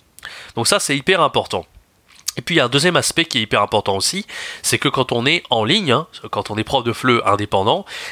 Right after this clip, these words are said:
eh bien, on est en compétition, en fait. On est, euh, on est compétiteur parmi, euh, tant de gens, en fait. On est en compétition directe avec les autres enseignants. Et c'est ça, c'est hyper important de le comprendre parce que, bah voilà, quand on est, je l'ai déjà dit des milliards de fois, hein, sur la chaîne, mais je me répète, quand on est salarié, on est tous à égalité, on gagne tout-,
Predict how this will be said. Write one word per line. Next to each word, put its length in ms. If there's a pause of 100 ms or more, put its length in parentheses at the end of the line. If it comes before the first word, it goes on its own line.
eh 80
bien, 140
on 120
est 60
en 120
compétition, 640 (160)
en 80
fait. 340
On 200
est, 260
euh, 420
on 140
est 80
compétiteur 720
parmi, 400 (420)
euh, 220
tant 280
de 220
gens, 240
en 100
fait. 320
On 80
est 40
en 80
compétition 380
directe 300
avec 160
les 140
autres 220
enseignants. 480 (720)
Et 80
c'est 140
ça, 140
c'est 260
hyper 240
important 280
de 40
le 80
comprendre 380
parce 120
que, 140
bah 160
voilà, 220
quand 220
on 100
est, 180
je 220
l'ai 80
déjà 180
dit 140
des 80
milliards 240
de 100
fois, 240
hein, 100
sur 140
la 60
chaîne, 180
mais 80
je 100
me 60
répète, 340
quand 240
on 120
est 200
salarié, 720
on 120
est 60
tous 220
à 40
égalité, 440
on 60
gagne 160
tout-, 280